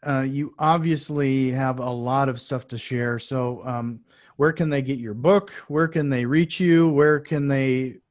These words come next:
extend this conversation with you directly if they can, if they could?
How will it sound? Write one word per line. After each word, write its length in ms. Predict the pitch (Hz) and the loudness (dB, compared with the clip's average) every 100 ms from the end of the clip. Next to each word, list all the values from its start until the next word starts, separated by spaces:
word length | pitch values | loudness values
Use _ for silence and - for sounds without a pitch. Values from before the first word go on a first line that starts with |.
| _ - | _ -6
extend 460 | 139 - 151 151 | -6 -2 -2 0
this 140 | 135 - | -2 0
conversation 800 | 135 131 123 - 135 - 117 117 | -2 0 -4 -2 -4 -2 -6 -4
with 200 | 120 131 | -6 -6
you 100 | 113 | -6
directly 460 | 113 120 120 117 | -4 -4 -4 -8
if 120 | 107 - | -8 -12
they 120 | 101 | -14
can, 160 | 113 117 | -14 -12
if 120 | 117 - | -14 -12
they 200 | 107 104 - | -14 -14 -16
could? 180 | 104 | -16